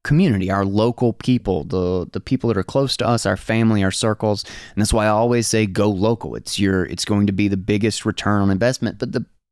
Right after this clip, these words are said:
problem is, is it doesn't scale. I mean, it sort of does in a grassroots way, but very, very slowly and over very long periods of time.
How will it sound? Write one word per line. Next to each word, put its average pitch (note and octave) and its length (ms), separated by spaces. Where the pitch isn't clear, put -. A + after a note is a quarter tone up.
problem G3 460
is, F3+ 140
is F3+ 120
it E3 100
doesn't E3+ 360
scale. - 500
I D#3 80
mean, F3 120
it E3 80
sort F#3+ 280
of D#3 80
does G2+ 240
in A2 80
a G#2+ 40
grassroots A#2+ 680
way, A#2 300
but G2+ 240
very, C#3 600
very A2+ 320
slowly F#2 640
and A2+ 540
over A2+ 200
very A2 300
long G#2+ 400
periods F#2 480
of F#2 80
time. F#2 480